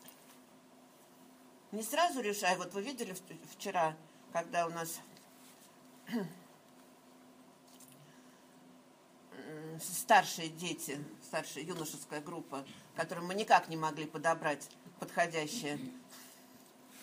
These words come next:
предложение, чтобы они поверили и вообще откликнулись на то, что кто-то готов ими заинтересоваться.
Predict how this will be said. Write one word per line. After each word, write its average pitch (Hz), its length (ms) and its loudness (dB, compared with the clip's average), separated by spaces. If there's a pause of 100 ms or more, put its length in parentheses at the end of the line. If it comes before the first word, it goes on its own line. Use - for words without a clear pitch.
(800)
предложение, 190 720 4
чтобы 170 300 -4
они 175 120 0
поверили 175 840 0
и 147 60 -8
вообще 160 280 0
откликнулись 175 680 -2
на 156 140 -4
то, 196 140 -2
что 175 160 -4
кто-то 170 320 -4
готов 165 400 0 (400)
ими 160 180 -6
заинтересоваться. 160 1080 -2